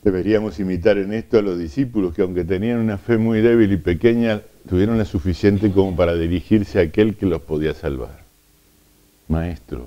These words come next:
¿no te importa que nos hundamos?". Claro que le importa, claro que le importa, tus problemas le importan, pero está esperando que le pidas ayuda.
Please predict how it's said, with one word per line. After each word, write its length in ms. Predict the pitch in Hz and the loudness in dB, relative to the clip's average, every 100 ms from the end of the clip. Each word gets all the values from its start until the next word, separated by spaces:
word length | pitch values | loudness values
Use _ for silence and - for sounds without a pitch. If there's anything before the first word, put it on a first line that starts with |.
| 55 | -4
¿no 140 | 107 | -2
te 100 | 104 | 0
importa 520 | 92 87 104 92 87 | 0 2 2 2 -2
que 120 | 80 78 | -2 -6
nos 140 | 67 - | -8 -10
hundamos?". 420 | 76 90 85 - | -8 -8 -8 -4
Claro 220 | 92 95 | -2 -2
que 100 | 85 | -4
le 80 | 78 | -6
importa, 680 | 67 - 90 - - 60 - - _ - | -6 -4 -6 -6 -8 -8 -10 -20 _ -2
claro 320 | 131 147 117 | 2 2 0
que 100 | 90 | -4
le 40 | 85 | -8
importa, 640 | 80 73 90 80 69 69 | -8 -6 -6 -6 -8 -8
tus 180 | 69 - | -8 -10
problemas 640 | - 69 78 90 80 71 | -8 -6 -2 -2 -2 -6
le 60 | 82 | -8
importan, 640 | 60 - 90 76 80 78 - - - _ _ _ _ _ _ _ - | -8 -2 -2 -2 -4 -6 -8 -20 -20 _ _ _ _ _ _ _ 0
pero 120 | 80 | 0
está 140 | - | 0
esperando 460 | 80 92 80 85 82 | 0 0 0 -2 -4
que 80 | 78 | -4
le 100 | 73 | -6
pidas 380 | 73 76 69 | -4 -4 -4
ayuda. 500 | 73 78 71 69 71 | -6 -6 -6 -10 -14